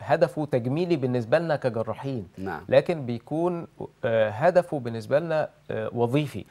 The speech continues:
Speaker 2: مم.
Speaker 1: إن احنا العضلات علشان نصلحها كويس، علشان نشيل الترهلات اللي بتشد على العضلات فتضعفها أكثر،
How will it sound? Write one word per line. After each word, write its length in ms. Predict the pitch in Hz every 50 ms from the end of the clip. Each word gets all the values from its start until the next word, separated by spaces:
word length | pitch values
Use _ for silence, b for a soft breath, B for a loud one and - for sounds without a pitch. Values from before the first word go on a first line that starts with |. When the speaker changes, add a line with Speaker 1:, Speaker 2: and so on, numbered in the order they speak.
| B B B B
Speaker 2:
مم. 100 | 92 90
Speaker 1:
إن 120 | - 117
احنا 380 | 143 147 151 135 135 139 139 - - - -
العضلات 640 | 113 104 98 85 98 98 101 101 120 143 151 147
علشان 320 | 139 120 104 104 - - 110
نصلحها 540 | 101 101 - - 98 98 104 110 - - 107
كويس، 600 | - - 117 117 117 113 117 117 113 - - -
علشان 520 | - 85 85 - - - 123 127 131 - B B B B B B
نشيل 280 | 104 - - 156 180
الترهلات 680 | 160 - - 135 117 117 101 98 113 113 131 151 151 -
اللي 160 | 120 110 110
بتشد 500 | 98 107 - - - 185 190 160 143 135
على 200 | 117 113 120 117
العضلات 460 | 104 90 107 107 120 127 147 151 -
فتضعفها 680 | - 120 - - 120 107 110 139 190 - - 151 - -
أكثر، 300 | - - - - 160